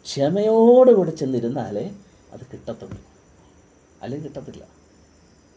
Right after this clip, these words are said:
അപ്പോൾ അതുകൊണ്ടാണ് നമ്മൾ കുറച്ച് സമയം ഇങ്ങനെ കണ്ണടച്ചൊക്കെ ഇരിക്കുന്നത്, ഒന്ന് കോൺസെൻട്രേറ്റ് ചെയ്യാൻ വേണ്ടിയിട്ട്. കാരണം ശബ്ദത്തിൻ്റെ മറ്റുള്ള കാര്യങ്ങളൊക്കെ കിടക്കുമ്പോഴത്തേക്ക് പെട്ടെന്ന് നമുക്കത് കോൺസെൻട്രേറ്റ് ചെയ്യാൻ പറ്റാത്തതുകൊണ്ട് ചില സമയത്തെങ്കിലും ഒന്ന് കണ്ണടച്ച് ഇങ്ങനെ കോൺസെൻട്രേറ്റ് ചെയ്യും. ആ, അതിനൊന്ന്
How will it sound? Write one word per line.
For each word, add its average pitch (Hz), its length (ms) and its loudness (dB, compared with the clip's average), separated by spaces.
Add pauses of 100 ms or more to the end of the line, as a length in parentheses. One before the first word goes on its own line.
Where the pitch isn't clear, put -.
(800)
അപ്പോൾ 147 160 -8
അതുകൊണ്ടാണ് 185 400 0
നമ്മൾ 160 140 -4 (100)
കുറച്ച് 139 200 -10
സമയം 139 220 -10
ഇങ്ങനെ 123 260 -12
കണ്ണടച്ചൊക്കെ 123 600 -10
ഇരിക്കുന്നത്, 95 300 -14
ഒന്ന് 104 100 -16 (100)
കോൺസെൻട്രേറ്റ് 110 520 -12
ചെയ്യാൻ 90 220 -14
വേണ്ടിയിട്ട്. 80 320 -20
കാരണം 117 200 -10 (300)
ശബ്ദത്തിൻ്റെ 107 520 -8
മറ്റുള്ള 104 340 -10
കാര്യങ്ങളൊക്കെ 104 580 -8
കിടക്കുമ്പോഴത്തേക്ക് 104 640 -10
പെട്ടെന്ന് 160 360 -2
നമുക്കത് 135 340 -4
കോൺസെൻട്രേറ്റ് 135 460 -6
ചെയ്യാൻ 117 160 -6
പറ്റാത്തതുകൊണ്ട് 113 440 -8 (320)
ചില 147 100 -2 (100)
സമയത്തെങ്കിലും 120 500 -8
ഒന്ന് 110 160 -12
കണ്ണടച്ച് 101 480 -14
ഇങ്ങനെ 107 260 -14
കോൺസെൻട്രേറ്റ് 98 560 -14
ചെയ്യും. - 160 -20 (400)
ആ, 98 140 -14
അതിനൊന്ന് 104 420 -14